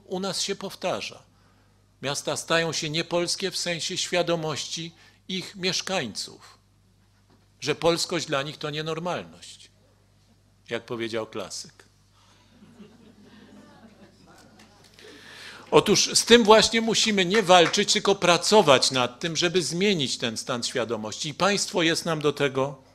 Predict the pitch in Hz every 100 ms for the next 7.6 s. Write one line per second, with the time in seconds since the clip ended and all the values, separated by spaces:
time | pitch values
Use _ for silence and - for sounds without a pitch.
0 | _ - 120 - 110 92 - 98 - _
1 | _ _ _ _ _ _ 277 - - -
2 | - _ _ _ - 208 196 - 185 -
3 | 185 175 180 - 180 156 170 - 202 170
4 | 165 160 160 - 160 - 160 143 143 127
5 | 143 139 139 127 135 127 - 95 131 117
6 | 131 127 131 - - 139 123 123 113 -
7 | 117 110 98 98 -